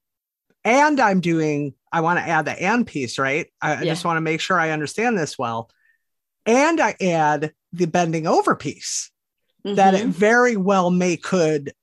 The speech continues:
Speaker 1: trigger that pain then. And I'm just like, "Oh my God, my back went out again." When really it's like,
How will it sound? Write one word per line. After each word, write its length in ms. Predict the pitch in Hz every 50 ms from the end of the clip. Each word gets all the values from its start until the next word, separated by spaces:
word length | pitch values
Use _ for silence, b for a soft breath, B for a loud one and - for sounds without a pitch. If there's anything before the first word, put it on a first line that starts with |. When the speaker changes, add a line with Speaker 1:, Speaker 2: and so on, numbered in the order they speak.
| _ _ -
Speaker 1:
trigger 580 | - - - 294 381 381 226 214 175 143 139 135
that 400 | 127 143 139 127 127 127 - -
pain 480 | - 185 247 311 359 359 330 262 190
then. 460 | 156 135 120 107 104 104 110 113 - - b b b b b b b b b b
And 160 | - 233 240
I'm 280 | 247 247 269 285 285 247
just 180 | 247 202 - -
like, 220 | 220 214 208 -
"Oh 200 | - 311 330 311
my 180 | 247 208 226 214
God, 340 | 247 247 269 247 220 220 202
my 140 | 202 196 190
back 240 | 214 240 247 240
went 160 | 240 226 214 214
out 160 | 233 247 233
again." 260 | 214 196 196 180 175
When 180 | 175 185 180 185
really 600 | 185 220 302 392 415 381 269 220 202 180 160 -
it's 320 | - 180 175 175 - - -
like, 260 | 180 170 165 147